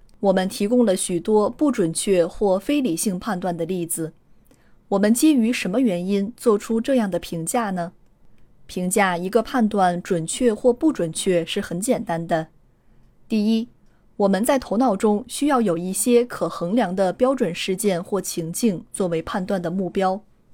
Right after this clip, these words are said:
第二，要确保做判断的人与我们对判断目标的本质认识一致，而且与我们采用同样的标准来估计、预测和判断。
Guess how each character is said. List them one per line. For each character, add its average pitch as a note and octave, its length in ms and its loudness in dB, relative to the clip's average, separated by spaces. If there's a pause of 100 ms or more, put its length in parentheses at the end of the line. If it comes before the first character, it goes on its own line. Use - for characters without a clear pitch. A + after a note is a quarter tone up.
(400)
第 G#3 140 2
二， F3+ 260 4 (420)
要 C4+ 200 4
确 C4+ 220 2
保 F3+ 240 0
做 - 180 2
判 C4 240 -2
断 C4 160 2
的 F#3 100 0
人 E3 280 0 (200)
与 F#3 140 -2
我 G3+ 160 4
们 E3 280 -4
对 A3 180 4
判 A3+ 240 -2
断 A3 160 2
目 A3+ 160 4
标 A#3 180 2
的 A3 80 -2
本 D#3+ 300 -4
质 A3 320 2
认 C4+ 180 0
识 G3 220 -2
一 D#3 220 -8
致， G3+ 280 -2 (560)
而 G3 160 4
且 F#3+ 360 2
与 F#3+ 180 0
我 A3 180 4
们 E3 160 -2
采 F3+ 200 -6
用 F3+ 220 0
同 F3 260 -6
样 C4 180 0
的 F3+ 100 0
标 A#3+ 240 2
准 A3 360 -2
来 E3 280 -4
估 B3 240 0
计、 G#3+ 360 -2 (120)
预 A#3 160 4
测 F3+ 320 -2
和 F3 200 -4
判 G3+ 260 -4
断。 E3 260 -4